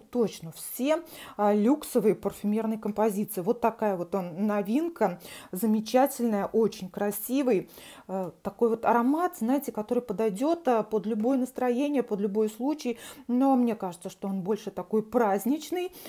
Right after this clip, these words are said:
а, он не торжественный, да, но он создаёт ощущение праздника для окружающих и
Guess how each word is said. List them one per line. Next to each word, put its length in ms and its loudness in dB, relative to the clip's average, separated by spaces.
а, 480 4
он 220 0
не 80 0
торжественный, 920 0
да, 240 2
но 140 4
он 260 0
создаёт 680 0
ощущение 880 -2
праздника 760 2
для 200 2
окружающих 920 0
и 220 2